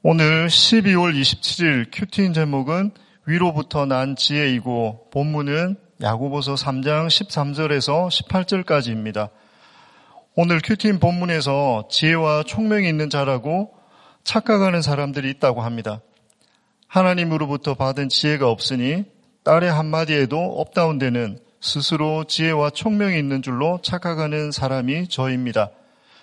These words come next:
저희 가정에는 딸이 둘 있습니다.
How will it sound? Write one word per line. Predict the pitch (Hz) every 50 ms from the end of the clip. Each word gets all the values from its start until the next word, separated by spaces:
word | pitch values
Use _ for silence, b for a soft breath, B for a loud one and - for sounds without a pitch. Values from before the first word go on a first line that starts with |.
| b b b b b b b b _ _
저희 | - - 175 180 175
가정에는 | 156 151 147 139 160 170 160 156 151 151 143 131 120 -
딸이 | 151 165 180 185 190 175
둘 | - - 147 156
있습니다. | 156 131 - - 135 127 123 117 123 113 107 110